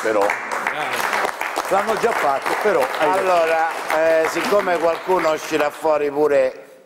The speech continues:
Speaker 2: in funzione di questa roba qui, e siccome non viene dall'America, ma viene da un paese dove comunque penso io,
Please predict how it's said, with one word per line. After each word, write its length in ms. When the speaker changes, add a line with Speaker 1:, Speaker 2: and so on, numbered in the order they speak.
Speaker 2:
in 220
funzione 680
di 120
questa 380
roba 360
qui, 360
e 120
siccome 580
non 320
viene 720
dall'America, 840
ma 140
viene 320
da 120
un 140
paese 680
dove 340
comunque 800
penso 580
io, 560